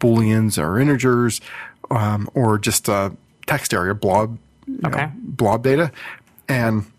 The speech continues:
Speaker 1: uh, whenever you define them, you say, "Okay, you know, I've defined this memory, um, this memory, uh, I've defined this file name that should
Speaker 2: Okay.
Speaker 1: appear in this directory structure in my debug F S."
Speaker 2: Okay.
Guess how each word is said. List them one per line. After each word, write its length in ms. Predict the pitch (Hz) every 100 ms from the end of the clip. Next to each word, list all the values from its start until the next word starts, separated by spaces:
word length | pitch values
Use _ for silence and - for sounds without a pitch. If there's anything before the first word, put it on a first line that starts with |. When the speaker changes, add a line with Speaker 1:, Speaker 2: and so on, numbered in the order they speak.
| _ _ _ _ _ _ _ - -
Speaker 1:
uh, 200 | 127 113
whenever 480 | 127 - 139 131 117
you 180 | 113 107
define 360 | 113 139 151
them, 100 | 120
you 60 | 107
say, 120 | 113
"Okay, 440 | 113 - 101 98 - -
you 60 | -
know, 80 | -
I've 240 | 98 120
defined 440 | 110 - 117 107 110
this 420 | 131 - - - - - - _ _
memory, 440 | - 147 131 107 107
um, 240 | 113 82 - -
this 200 | 123 -
memory, 240 | 107 98 101 - - -
uh, 300 | - 113 123 - -
I've 180 | 131 117
defined 300 | 113 113 120
this 100 | -
file 240 | 135 127
name 300 | 110 104 151 - -
that 100 | 120
should 160 | 135
Speaker 2:
Okay. 100 | 120
Speaker 1:
appear 300 | 139 120 110
in 240 | 101 127 117
this 160 | 139
directory 380 | - 120 - 113
structure 340 | - 110 123
in 60 | 110
my 120 | 107
debug 360 | 104 117 110 107
F 120 | 101
S." 320 | 92 120 - - - -
Speaker 2:
Okay. 280 | 135 147